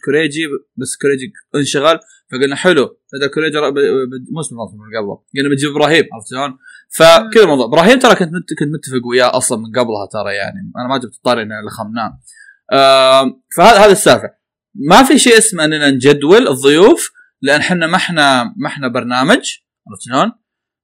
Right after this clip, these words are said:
Speaker 1: فيا، هذا واحد كاتب سؤال مرة طويل، أوكي؟ ف-، خلوني، آه، أوكي، قاعد، قاعد أتكلم عن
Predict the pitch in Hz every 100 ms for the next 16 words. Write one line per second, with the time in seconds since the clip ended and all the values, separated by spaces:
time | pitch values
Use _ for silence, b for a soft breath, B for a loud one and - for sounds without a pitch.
0 | _ - - 127 120 117 117 127 110 -
1 | 135 151 123 139 - - 151 - - 143
2 | 123 117 123 151 170 170 151 131 120 123
3 | 117 113 - 131 175 _ _ _ _ _
4 | _ - - 135 135 131 131 131 127 127
5 | 127 120 _ _ _ _ _ _ _ -
6 | 170 151 127 120 - - - - _ 147
7 | 139 123 147 120 120 131 131 - 151 147
8 | 127 120